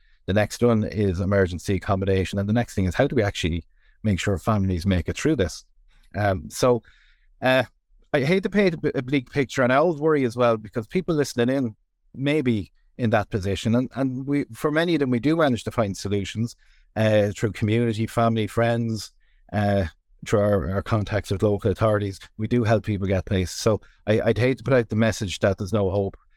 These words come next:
but from the point of view of the overall picture of what we're talking about here, unfortunately, that's what it looks like. And at the most extreme, uh, I know this question has been asked all the time, where do they go? If at the end of that sequence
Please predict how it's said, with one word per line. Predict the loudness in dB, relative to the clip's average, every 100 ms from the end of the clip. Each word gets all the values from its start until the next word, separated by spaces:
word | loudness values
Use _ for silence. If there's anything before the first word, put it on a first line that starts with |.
| _ _ _
but | 2 2 -2 _
from | -4 -4
the | 0
point | 0 2 0
of |
view | -2 0 -2 -4
of | 0 0 0 -8 -20 _ _ _ _
the | -4 0
overall | 0 2 4 4 4
picture | 0 0 0 0
of | 0
what | -2
we're | -2
talking | 0 0 0 -2
about | -2 -2
here, | -4 -6 _ _ _ -8
unfortunately, | -2 2 2 2 0
that's | 0 0
what | 0
it | 0
looks | -4 0
like. | 0 0 -2
And | 0 0 -2
at | -4
the | 2
most | 2 2 -2 -6
extreme, | -2 -2 0 -4 -10 _ _ _ _ _ _ _ _ _ _ _ _ _ _ _ -6
uh, | -4 -2
I | 0
know | 2 0
this | 0
question | 0 0 -2
has | -2
been | -2
asked | 0 0 0
all | -2
the | -2
time, | -4 -2
where | -2 -2
do |
they | -4 0
go? | 0 0 -4 -4
If | -2
at | 0 -2
the | -2
end | 0 0
of | 2
that | 2 0
sequence | -2 -2 -2 -8 -10